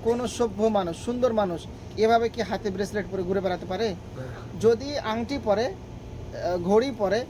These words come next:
Speaker 1: সেটা একটা সৌন্দর্য আছে, তাও সেটা সোনার হবে না, এবং কোনো ধরনের অস্ত্র ধাতু, কোনো, কোনো ধাতু সেখানে ব্যবহার করা হবে না, রূপার আংটি ব্যবহার করা যেতে পারে। তাহলে এটা যদি থেকে থাকে,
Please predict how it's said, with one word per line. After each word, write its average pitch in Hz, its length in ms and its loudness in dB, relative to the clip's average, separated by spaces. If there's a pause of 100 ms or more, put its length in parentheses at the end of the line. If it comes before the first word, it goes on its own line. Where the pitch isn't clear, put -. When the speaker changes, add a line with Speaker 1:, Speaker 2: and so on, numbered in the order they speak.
(220)
Speaker 1:
সেটা 254 240 -2
একটা 247 200 -2
সৌন্দর্য 220 420 2
আছে, 165 300 2 (460)
তাও 233 260 4
সেটা 254 220 -4
সোনার 233 320 2
হবে 185 220 2
না, 185 160 -4 (680)
এবং 220 280 -2
কোনো 247 180 0
ধরনের 220 320 4
অস্ত্র 220 300 2
ধাতু, 190 300 0
কোনো, 220 300 -2 (240)
কোনো 285 180 2
ধাতু 233 280 -2
সেখানে 214 240 -2
ব্যবহার 190 280 2
করা 190 280 0 (300)
হবে 190 180 2
না, 175 120 0
রূপার 247 220 2
আংটি 220 240 2
ব্যবহার 196 260 4
করা 190 260 2 (380)
যেতে 226 240 2
পারে। 147 240 0 (520)
তাহলে 180 300 2
এটা 254 220 0
যদি 240 280 -4
থেকে 208 180 -2
থাকে, 208 340 -2